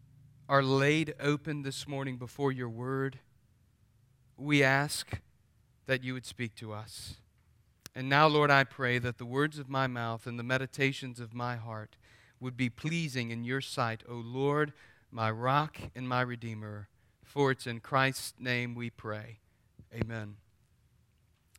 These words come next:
The title of the message this morning is A Portrait of Intimacy with God. <clears throat> And it's found in Psalm one thirty-nine. This is a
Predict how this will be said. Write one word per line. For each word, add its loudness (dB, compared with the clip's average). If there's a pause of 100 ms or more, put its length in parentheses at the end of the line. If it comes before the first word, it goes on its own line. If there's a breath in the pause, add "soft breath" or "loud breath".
(640 soft breath)
The -18
title 12
of 8
the 4
message 4
this 2
morning 4
is 0
A -4
Portrait 4
of 2
Intimacy -4
with -8
God. 4 (560)
<clears throat> -12 (1600 loud breath)
And 4
it's 0
found 8
in 0
Psalm 4
one 2
thirty-nine. 6
This -2
is -8
a -2